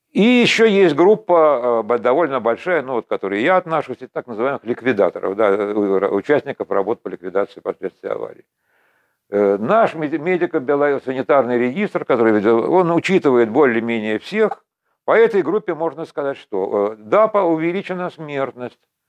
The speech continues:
но смертность увеличена за счёт сердечно-сосудистых заболеваний. Не,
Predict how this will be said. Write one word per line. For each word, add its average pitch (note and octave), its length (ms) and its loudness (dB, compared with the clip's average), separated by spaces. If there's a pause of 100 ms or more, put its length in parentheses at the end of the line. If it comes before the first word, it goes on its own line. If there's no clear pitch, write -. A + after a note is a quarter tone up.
(300)
но B2+ 100 2
смертность G#3 540 2
увеличена E3 560 -2
за D3 120 2
счёт G3 400 -2
сердечно-сосудистых C3 1120 -4
заболеваний. F#2 720 -10
Не, E3+ 540 2